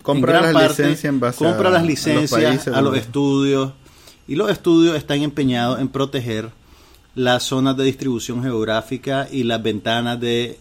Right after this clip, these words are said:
Speaker 2: exhibición teatral,
Speaker 1: Ujú.
Speaker 2: y las ventas a canales de cable, eh, locales o regionales. Entonces, hasta ahora Netflix se había hecho de la vista gorda si vos usabas un V P N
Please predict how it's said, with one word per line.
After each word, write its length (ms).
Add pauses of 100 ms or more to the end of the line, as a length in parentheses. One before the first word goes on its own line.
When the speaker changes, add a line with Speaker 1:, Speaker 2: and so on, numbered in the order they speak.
Speaker 2:
exhibición 580
teatral, 560 (240)
Speaker 1:
Ujú. 400
Speaker 2:
y 80
las 180
ventas 460
a 140
canales 420
de 140
cable, 1300
eh, 40
locales 540
o 100
regionales. 640 (720)
Entonces, 340
hasta 280
ahora 320
Netflix 400
se 80
había 220
hecho 200
de 80
la 120
vista 260
gorda 360
si 120
vos 180
usabas 320
un 120
V 120
P 280
N 200